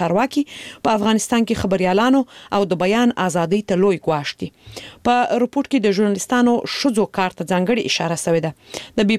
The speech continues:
پولې خبریالانو نړیوالې ادارې ویلي چې ښځې ژورنالستانې د افغانستان په هغو سیمو کې چې د سخت دریځو ډلو پروپاګند زیات دی،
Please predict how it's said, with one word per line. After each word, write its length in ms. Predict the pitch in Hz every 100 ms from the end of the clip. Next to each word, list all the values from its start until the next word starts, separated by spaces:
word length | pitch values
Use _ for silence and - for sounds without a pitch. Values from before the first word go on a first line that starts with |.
| -
پولې 180 | 233 226
خبریالانو 500 | 214 208 208 214 214
نړیوالې 340 | 196 190 214 202
ادارې 240 | 185 185 208
ویلي 240 | 208 208 220
چې 120 | 202 180
ښځې 260 | - 220 247 - 170
ژورنالستانې 760 | 185 180 175 - 220 214 - -
د 80 | 170
افغانستان 520 | 180 175 - 233 226
په 120 | 202
هغو 180 | 247 220 196
سیمو 180 | 185 170
کې 80 | - -
چې 600 | 160 - - - - 214
د 60 | 226
سخت 200 | 233 185
دریځو 280 | 208 262 240 190
ډلو 200 | 233 226 -
پروپاګند 560 | 175 180 165 233 196 151
زیات 260 | 226 247
دی، 80 | 190